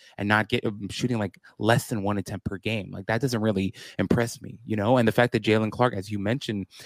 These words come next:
is getting more shots up this year and the percentage is going up, that's a very positive sign. And so, um, ultimately with, with Clark, just, I just hope he continues to put them up. I hope he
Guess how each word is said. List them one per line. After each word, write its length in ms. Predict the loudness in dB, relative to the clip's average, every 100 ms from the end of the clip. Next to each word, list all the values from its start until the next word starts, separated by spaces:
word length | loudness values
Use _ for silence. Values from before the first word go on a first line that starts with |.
| -6
is 140 | -4
getting 320 | 2 4 4 2
more 180 | 0
shots 420 | 0 2 2 2 0
up 140 | -2
this 260 | -4 -6 -4
year 400 | -2 0 -2 -4 -12 -2
and 240 | 4 4 4
the 40 |
percentage 420 | 0 -4 -6 -6
is 100 | -8
going 320 | -6 -6 2 4
up, 300 | 4 2 -4 -4
that's 180 | -2 -2
a 40 |
very 340 | 0 2 2 2
positive 480 | -4 -6 -10 -14
sign. 340 | -8 -6 -6 -8
And 140 | -6 0
so, 300 | 4 4 2 -4 -8 0
um, 300 | 2 2 4
ultimately 500 | 2 2 0 2 2
with, 200 | 2 -2 _
with 240 | -2 -2 -2
Clark, 520 | 4 6 6 2 -4 _ _ _ -10
just, 180 | -10 -10 _ _ -6
I 80 | -2
just 160 | 0
hope 180 | 2 2
he 80 | 0
continues 380 | -6 -4 -2 -2
to 60 |
put 180 | -4 -6
them 120 | -6
up. 180 | -6 -8 -6
I 60 |
hope 200 | -4 -2
he 120 | -2